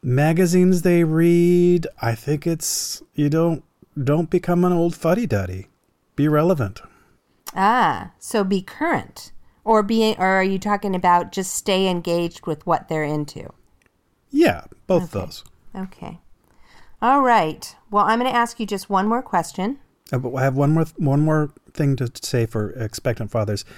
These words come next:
Speaker 1: Never let your children get ahead of you on the technological curve. You'll know what I mean.
Speaker 2: <laughs> I think that's hopeless. That's hopeless.
Speaker 1: Okay.
Speaker 2: Yeah. Okay, so my last question for you is,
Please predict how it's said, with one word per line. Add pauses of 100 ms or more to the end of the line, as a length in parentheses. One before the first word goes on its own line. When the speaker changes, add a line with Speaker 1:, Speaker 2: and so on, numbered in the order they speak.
(340)
Speaker 1:
Never
let
your
children
get
ahead
of
you
on
the
technological
curve. (380)
You'll
know
what
I
mean. (680)
Speaker 2:
<laughs>
I
think
that's
hopeless. (680)
That's
hopeless.
Speaker 1:
Okay. (200)
Speaker 2:
Yeah. (600)
Okay,
so
my
last
question
for
you
is,